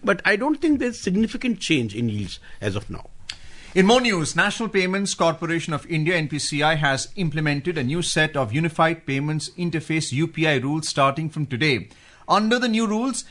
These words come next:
Speaker 2: name of the recipient will be shown to the sender before each transaction.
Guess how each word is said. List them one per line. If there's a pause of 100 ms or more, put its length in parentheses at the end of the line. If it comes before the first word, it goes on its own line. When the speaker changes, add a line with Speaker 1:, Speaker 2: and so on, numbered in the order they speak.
(140)
Speaker 2:
name
of
the
recipient
will
be
shown
to
the
sender (180)
before
each
transaction.